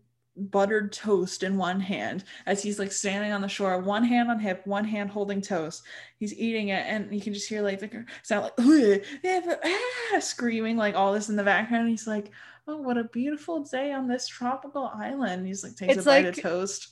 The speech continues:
Speaker 2: it's like that meme with the dog, you know, in the house that's, like, surrounded
Speaker 1: Mm-hmm.
Speaker 2: by fire, and he's like, "Everything's fine." <laughs> That's
Speaker 1: Yeah,
Speaker 2: what I imagine it
Speaker 1: literally.
Speaker 2: like. <laughs>
Speaker 1: Absolutely.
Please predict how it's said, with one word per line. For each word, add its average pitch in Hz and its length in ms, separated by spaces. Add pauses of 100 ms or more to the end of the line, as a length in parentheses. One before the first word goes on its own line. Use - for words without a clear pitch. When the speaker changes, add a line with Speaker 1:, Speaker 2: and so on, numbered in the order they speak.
(440)
Speaker 2:
it's 240 160
like 254 160
that 233 160
meme 208 240
with 214 140
the 214 80
dog, 190 540
you 208 100
know, 190 100
in 196 100
the 202 60
house 190 360
that's, 196 160
like, 202 120
surrounded 214 300
Speaker 1:
Mm-hmm. 202 180
Speaker 2:
by 220 80
fire, 190 240
and 214 100
he's 220 100
like, 214 160
"Everything's 269 420
fine." 285 400
<laughs> - 160
That's 302 340 (460)
Speaker 1:
Yeah, 185 180
Speaker 2:
what 208 80
I 202 40
imagine 185 360
it - 20
Speaker 1:
literally. - 20
Speaker 2:
like. 185 260 (300)
<laughs> - 840
Speaker 1:
Absolutely. 175 880